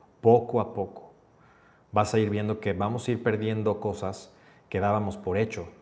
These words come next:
y que ahora ya no tenemos y que después no vamos a tener y no nos vamos a dar cuenta ni cuándo,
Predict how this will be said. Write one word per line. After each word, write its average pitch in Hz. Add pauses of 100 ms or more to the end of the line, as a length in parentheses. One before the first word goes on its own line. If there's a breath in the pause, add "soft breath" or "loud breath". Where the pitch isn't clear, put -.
(840)
y 95
que 85
ahora 101
ya 98
no 92
tenemos 95
y 123
que 113
después 113
no 151
vamos 147
a 135
tener 131
y 117
no 131
nos 147
vamos 139
a 120
dar 123
cuenta 120
ni 104
cuándo, 113